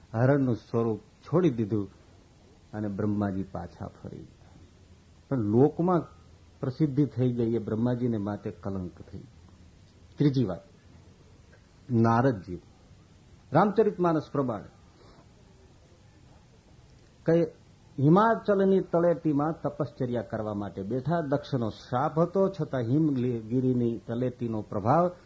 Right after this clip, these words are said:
એમને સમાધિ લાગી. વર્ષો સુધી સમાધિમાં રહ્યા. ઇન્દ્રને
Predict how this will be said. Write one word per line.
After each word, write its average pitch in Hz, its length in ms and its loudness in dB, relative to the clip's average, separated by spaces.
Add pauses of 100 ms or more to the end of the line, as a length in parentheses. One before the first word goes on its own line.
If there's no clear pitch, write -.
(960)
એમને 120 220 -2
સમાધિ 117 500 -2
લાગી. 135 420 -2 (880)
વર્ષો 147 400 -2
સુધી 117 300 -4
સમાધિમાં 110 600 -4
રહ્યા. 123 340 -2 (500)
ઇન્દ્રને 120 720 2